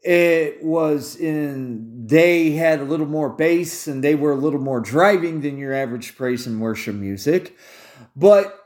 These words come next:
honestly speaking, um,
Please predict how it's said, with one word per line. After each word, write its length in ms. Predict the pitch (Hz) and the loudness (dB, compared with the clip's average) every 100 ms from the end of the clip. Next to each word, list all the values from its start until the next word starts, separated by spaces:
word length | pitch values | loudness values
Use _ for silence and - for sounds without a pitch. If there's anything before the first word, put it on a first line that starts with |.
| _ _ _ _ _ _ _ - | _ _ _ _ _ _ _ -8
honestly 600 | 190 226 233 - 220 208 | -2 0 0 -2 0 0
speaking, 960 | 156 - 160 151 - 139 156 185 175 - _ _ _ 151 | -2 -2 2 2 0 -4 -4 -8 -12 -18 _ _ _ 0
um, 720 | 156 151 139 120 107 95 | 2 4 2 0 -6 -12